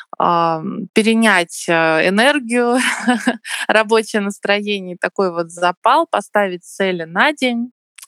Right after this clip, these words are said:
и уже, соответственно, старт будет а, дан верный, да, и сможете этот день, а, не,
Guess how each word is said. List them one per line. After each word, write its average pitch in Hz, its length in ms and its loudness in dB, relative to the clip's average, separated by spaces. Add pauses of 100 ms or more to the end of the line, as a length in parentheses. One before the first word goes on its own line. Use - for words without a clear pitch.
(140)
и 233 400 2
уже, 185 340 0
соответственно, 180 680 -2
старт 214 400 -2
будет 180 380 0 (460)
а, 160 280 0
дан 185 320 2
верный, 165 640 0
да, 196 200 4
и 170 220 -4
сможете 185 440 0
этот 151 220 -8
день, 220 320 -2 (920)
а, 165 540 0 (100)
не, 208 280 2